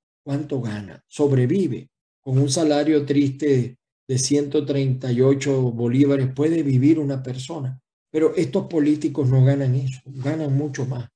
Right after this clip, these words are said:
Se pueden dar el lujo hasta de no cobrar, porque ellos ganan otras, otros intereses por fuera. Y quieren ser presidente.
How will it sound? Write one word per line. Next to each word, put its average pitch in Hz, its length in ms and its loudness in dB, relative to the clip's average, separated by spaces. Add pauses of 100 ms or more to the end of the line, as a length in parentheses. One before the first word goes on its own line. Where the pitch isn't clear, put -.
(280)
Se 165 120 -2
pueden 185 300 6
dar 185 160 6
el 170 120 4
lujo 175 220 4
hasta 143 220 0
de 131 100 2
no 135 180 2
cobrar, 131 520 -6 (300)
porque 131 220 -8
ellos 131 220 2
ganan 127 460 0 (100)
otras, 127 400 -12 (140)
otros 135 320 -4
intereses 120 640 -6 (120)
por 120 180 -16
fuera. - 280 -18 (320)
Y 269 160 0
quieren 185 280 8
ser 139 220 2
presidente. 127 540 -2